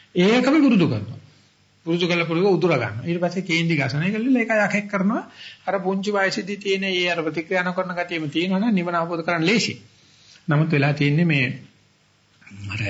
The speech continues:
සත්-, සුභාසිත රසාස්වාදයේ කියන සර්වඥාන්සේ දේශිතයේ නෛර්යානික සීසත් ධර්මය අවබෝධ කරගන්න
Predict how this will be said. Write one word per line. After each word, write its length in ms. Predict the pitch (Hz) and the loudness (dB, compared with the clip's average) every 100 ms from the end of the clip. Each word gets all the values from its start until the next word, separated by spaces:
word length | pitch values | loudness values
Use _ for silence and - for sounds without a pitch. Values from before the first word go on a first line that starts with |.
| 95 - | -6 -8
සත්-, 500 | - 123 147 - 139 127 127 123 123 120 127 - - - _ _ _ _ - | -6 -6 -6 -6 -4 -2 -2 -4 -8 -12 -16 -20 -20 -20 _ _ _ _ -20
සුභාසිත 580 | 139 147 151 175 190 196 | -12 -6 -2 0 0 0
රසාස්වාදයේ 800 | 196 165 175 160 - 170 156 160 | 0 0 0 -2 0 -2 0 -4
කියන 280 | 151 156 160 160 127 - - _ | -2 -2 0 -4 -6 -16 -20 _
සර්වඥාන්සේ 720 | 147 135 147 147 156 151 151 | -2 0 0 -2 -4 -4 -6
දේශිතයේ 800 | 127 135 156 180 170 165 151 151 127 127 - - _ - - 131 | -2 0 2 0 -2 -2 0 2 0 -4 -14 -20 _ -14 -12 -10
නෛර්යානික 640 | 113 135 156 160 160 156 | -4 0 2 0 0 -2
සීසත් 460 | - 151 175 190 196 | -2 0 0 -2 -4
ධර්මය 340 | 185 180 190 180 | -4 -2 -2 -2
අවබෝධ 420 | 165 165 175 175 | -2 0 0 0
කරගන්න 460 | 180 175 180 196 | 0 0 -2 0